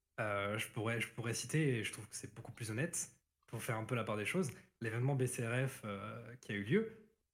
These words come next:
euh, il y a des gens qui s-, étaient assis sur des sommes importantes, qui ont vu notre événement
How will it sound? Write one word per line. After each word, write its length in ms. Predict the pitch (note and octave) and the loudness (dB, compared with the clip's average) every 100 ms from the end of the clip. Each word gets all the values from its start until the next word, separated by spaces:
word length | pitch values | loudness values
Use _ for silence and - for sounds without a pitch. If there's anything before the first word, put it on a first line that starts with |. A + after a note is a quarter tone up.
| _ - | _ -8
euh, 500 | B2+ A2+ G#2+ G#2 G2+ G2 - - A#2 - _ _ _ _ _ _ _ _ _ | -6 -4 -4 -6 -8 -12 -16 -18 -20 -20 _ _ _ _ _ _ _ _ _
il 100 | - | -4
y 60 | A#2+ | -2
a 60 | G#2+ | 0
des 520 | A#2+ A2+ A2+ A2 G#2 | 2 2 2 0 0
gens 460 | G#2+ C#3 A3 G3+ - - _ _ _ _ - | 4 4 4 0 -10 -20 _ _ _ _ -20
qui 380 | - A2 A2 G#2 | -12 -6 -4 -2
s-, 420 | - - - - | 0 0 -2 -2
étaient 200 | A2+ A2+ | -2 0
assis 280 | A#2 - D3 | 0 0 0
sur 460 | - - G#2+ G2 - _ _ _ _ _ _ - | 0 0 -2 -4 -12 _ _ _ _ _ _ -8
des 580 | G#2 G#2 G2 G2+ G2 | -2 0 2 2 0
sommes 300 | G2 - B2 | 0 2 2
importantes, 560 | A2 G#2 - C#3+ - - - _ _ _ _ _ _ _ _ _ _ _ _ _ | 2 0 -2 -4 -4 -8 -12 _ _ _ _ _ _ _ _ _ _ _ _ _
qui 260 | - C3 A#2+ | -2 0 0
ont 380 | A2+ A2 A2 | 0 0 0
vu 240 | G#2+ A#2+ E3+ | 0 4 4
notre 200 | D3+ C3 | 4 4
événement 400 | A2+ G#2+ E3+ | 2 2 0